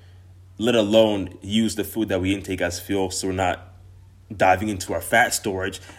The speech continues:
and burning that as fat. But being fully mindful about how the whole process works in of itself, learning about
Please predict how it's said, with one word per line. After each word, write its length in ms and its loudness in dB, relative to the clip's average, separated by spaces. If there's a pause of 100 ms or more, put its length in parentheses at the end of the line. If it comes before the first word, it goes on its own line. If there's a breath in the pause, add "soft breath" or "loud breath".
and 200 -6
burning 300 -4
that 200 4
as 180 -4
fat. 460 -4 (1500)
But 80 -6
being 260 -2
fully 240 -4
mindful 400 -2
about 400 -2
how 160 2
the 80 -4
whole 160 -2
process 480 -2
works 340 -8
in 120 -10
of 80 -10
itself, 540 -6 (360 loud breath)
learning 200 -4
about 460 2